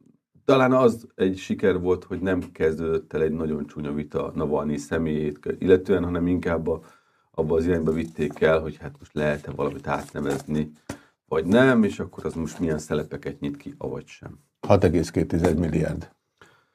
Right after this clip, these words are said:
Speaker 1: Ugye ez egy olyan szám, amit szintén valószínűleg kevesebben értenek, ez egy,
Speaker 2: Miféle
Speaker 1: ö,
Speaker 2: szavakból megértjük
Speaker 1: ez
Speaker 2: egymást?
Speaker 1: egy, ö, inkasszálás volt, ö, e hét kedden, este, délután. A szolidaritási hozzájárulás mértékét mondta le ilyen mértékben, inkasszózta a főváros számlájáról, a fővárosi,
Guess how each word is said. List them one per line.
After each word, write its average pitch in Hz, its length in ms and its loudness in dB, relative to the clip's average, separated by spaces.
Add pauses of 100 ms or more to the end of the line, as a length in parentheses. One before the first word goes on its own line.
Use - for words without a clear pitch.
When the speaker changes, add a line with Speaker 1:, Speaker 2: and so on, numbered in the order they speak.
(360)
Speaker 1:
Ugye 98 100 4
ez 113 60 8
egy 123 140 6
olyan 127 220 6
szám, 127 360 2
amit 95 280 0
szintén 92 320 -4
valószínűleg 101 460 0
kevesebben 113 500 6
értenek, 95 460 0
ez 87 200 -2
egy, 87 260 2
Speaker 2:
Miféle 143 340 10
Speaker 1:
ö, - 40 6
Speaker 2:
szavakból 92 480 6
megértjük 87 480 2
Speaker 1:
ez 92 80 4
Speaker 2:
egymást? 87 360 4
Speaker 1:
egy, 92 80 -2
ö, 87 360 2
inkasszálás 98 760 2
volt, 85 420 -2 (120)
ö, 85 400 0 (200)
e 95 100 -8
hét 92 220 0
kedden, 90 600 -2 (280)
este, - 380 -10 (160)
délután. 95 580 -2 (520)
A 82 500 0
szolidaritási 87 720 4
hozzájárulás 80 640 -2
mértékét 78 600 -6
mondta 78 300 -6
le 78 120 0
ilyen 78 240 -2
mértékben, 78 720 -2
inkasszózta 87 840 0
a 78 60 -6
főváros 78 400 0
számlájáról, 78 580 -2
a 76 60 0
fővárosi, 78 720 -4